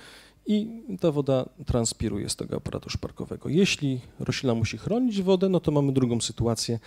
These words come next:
Aparat szparkowy jest, e, zamykany. Przez aparaty szparkowe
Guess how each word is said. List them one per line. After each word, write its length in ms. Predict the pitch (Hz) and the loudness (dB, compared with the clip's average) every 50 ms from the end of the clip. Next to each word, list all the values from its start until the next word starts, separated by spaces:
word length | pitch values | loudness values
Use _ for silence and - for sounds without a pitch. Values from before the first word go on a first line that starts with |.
| - - - - - - | -14 -20 -20 -20 -16 -12
Aparat 380 | - - - 127 117 117 - - | -6 -2 -2 0 0 -2 -2 -4
szparkowy 540 | - - - 107 110 - - 117 107 113 | -4 -2 -4 -4 -2 0 -2 -2 0 -2
jest, 340 | 107 113 117 113 - - - - - - - - - - - - - | -4 -2 -2 -4 -4 -6 -10 -18 -20 -20 -20 -20 -20 -20 -20 -18 -14
e, 140 | - 57 123 | -8 -4 0
zamykany. 600 | 117 127 120 120 117 - - 123 101 95 - - - - - - _ | 2 2 2 2 0 -2 -6 -10 -12 -12 -14 -18 -20 -20 -20 -14 _
Przez 340 | - - 175 208 220 - - | 0 4 6 6 6 4 0
aparaty 540 | - 139 127 - - 117 117 156 180 - 147 | -2 -2 0 2 4 4 6 6 4 4 0
szparkowe 800 | - - - - 117 107 - - - 120 113 113 156 180 190 | -2 -2 -2 -2 -2 -2 0 4 4 4 6 8 6 6 4